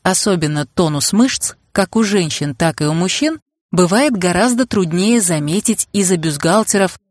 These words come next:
подкладок на плечах или ягодицах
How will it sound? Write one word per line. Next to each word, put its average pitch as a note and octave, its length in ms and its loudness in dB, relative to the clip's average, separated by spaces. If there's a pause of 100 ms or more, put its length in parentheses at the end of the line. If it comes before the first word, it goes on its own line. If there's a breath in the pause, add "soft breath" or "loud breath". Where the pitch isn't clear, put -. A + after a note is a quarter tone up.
(120)
подкладок F#3 640 0
на G3 100 -2
плечах F#3 580 -2 (100)
или F#3+ 200 0
ягодицах F3 840 -2